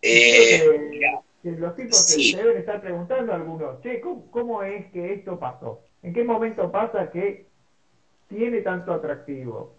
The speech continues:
Speaker 2: Que genera
Speaker 1: Pasa en el
Speaker 2: tanto
Speaker 1: momento,
Speaker 2: atractivo".
Speaker 1: pasa en el momento en el que vos necesitas renovar Hollywood. Eh, si vamos a tomarlo de esa perspectiva, en los setentas y sesenta la cantidad de westerns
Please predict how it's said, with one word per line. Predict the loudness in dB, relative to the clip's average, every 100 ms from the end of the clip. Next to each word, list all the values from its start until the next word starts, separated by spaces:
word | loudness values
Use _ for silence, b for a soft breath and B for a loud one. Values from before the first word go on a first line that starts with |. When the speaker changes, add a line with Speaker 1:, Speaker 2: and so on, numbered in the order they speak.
| _
Speaker 2:
Que | -8 -8
genera | 4 8 8
Speaker 1:
Pasa | 6
en | 2
el | 2
Speaker 2:
tanto |
Speaker 1:
momento, | -2 -4 -8 0
Speaker 2:
atractivo". | 0 0 -12 -18 -20 _ _ 4
Speaker 1:
pasa | 6 6
en | 4 2
el |
momento | 2 0 2 4
en |
el | 4
que | 8
vos | 8 8
necesitas | 6 4 6 4
renovar | 6 6 6 6
Hollywood. | 4 4 0 -4 _ _ _ _ _ _ _ _ _ _ _ _ _ _ _ _ _ _ _ _ _ _ _
Eh, | 2 6 6 6 6 2 0 _ _ _
si | -2 0 6
vamos | 8 10
a | 8
tomarlo | 6 8 8
de |
esa | 8 4
perspectiva, | 2 2 0 -2 0 6 8 8 4 -8 -6
en | -4
los | 0 2
setentas | 4 2 2 2 2 2
y | 2
sesenta | 4 4 4 4 4
la | 4
cantidad | 0 2 4
de | 4 2 2
westerns | 4 4 2 2 2 2 0 0 0